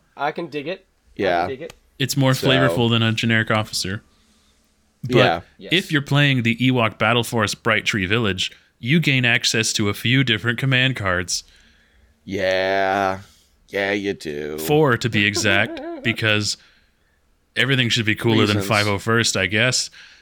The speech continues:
Speaker 3: Um,
Speaker 2: Well,
Speaker 3: <laughs>
Speaker 2: one of 'em requires you to, to take a very specific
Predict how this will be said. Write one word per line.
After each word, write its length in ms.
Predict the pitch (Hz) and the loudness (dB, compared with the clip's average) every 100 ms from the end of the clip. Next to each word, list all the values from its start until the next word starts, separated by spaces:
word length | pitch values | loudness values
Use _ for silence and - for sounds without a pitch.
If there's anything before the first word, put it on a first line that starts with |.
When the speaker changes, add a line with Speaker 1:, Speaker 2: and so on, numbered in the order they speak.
| _ - | _ -6
Speaker 3:
Um, 440 | 131 123 127 143 143 - - | 0 2 4 2 -2 -12 2
Speaker 2:
Well, 340 | 202 190 190 - - | 8 8 8 4 -12
Speaker 3:
<laughs> 260 | - - 180 | -12 -10 0
Speaker 2:
one 180 | 196 226 | 2 4
of 120 | 233 | 4
'em 180 | 226 196 | 4 4
requires 560 | 185 147 131 127 117 | 4 4 4 4 2
you 440 | 120 110 110 110 113 - | 2 2 4 0 -4 -10
to, 220 | - 107 | -2 -2
to 160 | - 110 | -2 -6
take 180 | 117 101 | -2 0
a 100 | 98 | 0
very 280 | 98 95 | 0 -2
specific 600 | 92 - 92 98 87 87 | -4 -8 -8 -6 -6 -8